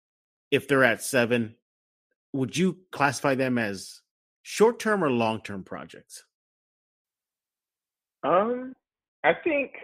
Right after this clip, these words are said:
Speaker 2: kind of in the middle. I think we would see a rise out of them like we saw
Speaker 1: Mm-hmm.
Speaker 2: from, from Jeremy. Like, it might be a little
Speaker 1: Yeah.
Speaker 2: rough in the beginning, but
Speaker 1: Mm-hmm.
Speaker 2: once that N B A, N B A confidence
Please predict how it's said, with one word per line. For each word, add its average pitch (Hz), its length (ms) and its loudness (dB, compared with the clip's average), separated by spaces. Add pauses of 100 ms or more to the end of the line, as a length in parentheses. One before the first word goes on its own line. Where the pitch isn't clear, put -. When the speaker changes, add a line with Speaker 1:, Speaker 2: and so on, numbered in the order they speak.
(800)
Speaker 2:
kind 190 200 4
of 175 80 -2
in 180 100 2
the 151 80 2
middle. 147 400 0
I 139 100 4
think 185 300 -6 (100)
we 156 160 -2
would 147 140 -4 (100)
see 151 520 -4 (120)
a 127 100 0
rise 127 460 2
out 127 120 -4
of 110 140 -8
them 131 280 -6
like 113 220 -8
we 123 240 -12
saw 113 260 -2
Speaker 1:
Mm-hmm. 117 140 0
Speaker 2:
from, 107 460 -8 (440)
from 120 280 -6
Jeremy. 123 540 0
Like, 107 200 -2 (120)
it 139 120 -2
might 135 180 4
be 135 200 2
a 131 40 4
little 131 220 2
Speaker 1:
Yeah. 117 60 -2
Speaker 2:
rough 127 260 2
in 143 100 -6
the 127 60 -6
beginning, 127 500 -8
but 113 200 -2 (260)
Speaker 1:
Mm-hmm. 117 160 -2
Speaker 2:
once 135 260 0
that 127 240 4
N 135 160 -2
B 135 160 2
A, 127 400 -4
N 147 80 -2
B 139 100 2
A 123 200 2
confidence 127 440 -2